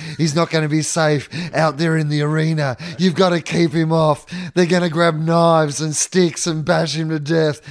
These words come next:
Speaker 2: They're gonna kill him." But I'm kinda glad that it feels like the retribution would have been as shit as him doing it in the first place. Like
Speaker 1: Violence doesn't solve violence, Will.
Speaker 2: No. It doesn't, Charlie.
Speaker 1: I mean, do you
Speaker 2: The end of this podcast.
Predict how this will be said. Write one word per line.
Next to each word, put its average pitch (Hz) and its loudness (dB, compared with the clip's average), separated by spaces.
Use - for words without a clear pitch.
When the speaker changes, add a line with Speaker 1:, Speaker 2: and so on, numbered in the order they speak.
Speaker 2:
They're 170 0
gonna 170 -2
kill 156 -2
him." 131 -2
But 160 0
I'm 180 2
kinda 233 -2
glad 151 2
that 139 -2
it 131 -4
feels 135 -6
like 123 -2
the 170 -6
retribution 175 -2
would 131 -4
have 123 -4
been 123 -4
as 117 -6
shit 113 -10
as 117 -10
him 113 -8
doing 113 -8
it 110 -8
in 110 -10
the 107 -12
first 139 -6
place. 98 -12
Like 139 0
Speaker 1:
Violence 127 -2
doesn't 113 -6
solve 117 -4
violence, 98 -6
Will. 87 -10
Speaker 2:
No. 131 -8
It 120 -14
doesn't, 131 -10
Charlie. 107 -14
Speaker 1:
I 151 -2
mean, 180 4
do 220 -4
you 131 -2
Speaker 2:
The 131 -4
end 123 -6
of 117 -10
this 123 -8
podcast. 160 -4